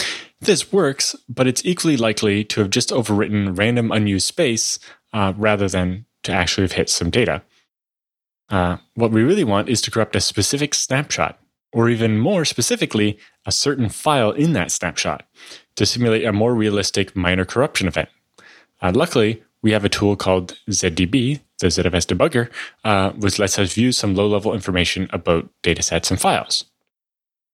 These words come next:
So after they created a dataset called Corrupt Me and wrote some test data to it,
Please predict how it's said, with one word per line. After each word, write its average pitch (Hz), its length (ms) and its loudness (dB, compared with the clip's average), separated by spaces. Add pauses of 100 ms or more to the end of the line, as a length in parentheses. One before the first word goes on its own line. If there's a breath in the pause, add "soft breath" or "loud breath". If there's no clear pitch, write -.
(100)
So 90 240 2
after 107 300 0
they 104 100 2
created 139 400 0
a 101 80 0
dataset 95 460 0
called 98 320 0
Corrupt 92 340 0
Me 95 400 -2
and 90 260 2
wrote 90 300 0
some 87 240 2
test - 240 0
data 87 220 0
to - 180 0
it, 110 180 -2